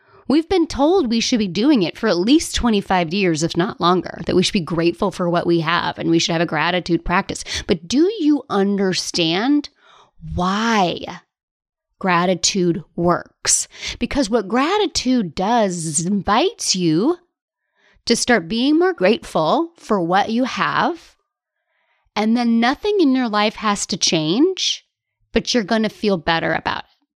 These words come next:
Do you understand why that works and what's going on in your brain? Like, gratitude for what we already have in our life will literally change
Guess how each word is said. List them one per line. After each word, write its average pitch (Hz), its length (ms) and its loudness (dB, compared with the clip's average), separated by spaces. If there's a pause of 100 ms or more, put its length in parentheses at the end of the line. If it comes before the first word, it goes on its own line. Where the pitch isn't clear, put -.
(400)
Do 220 100 -2
you 254 100 2
understand 247 640 0
why 220 800 0
that 170 260 -2
works 165 460 -2 (240)
and 202 220 0
what's 285 240 0
going 226 360 0
on 185 260 0
in 185 140 0
your 175 120 0
brain? 160 480 -4 (760)
Like, - 220 -4
gratitude 269 1080 0
for 226 160 -2
what 196 400 0
we 277 240 -2
already 202 500 0
have 160 380 0
in 180 100 0
our 175 160 2
life 165 460 0
will 214 260 2
literally 269 600 0
change 294 1040 0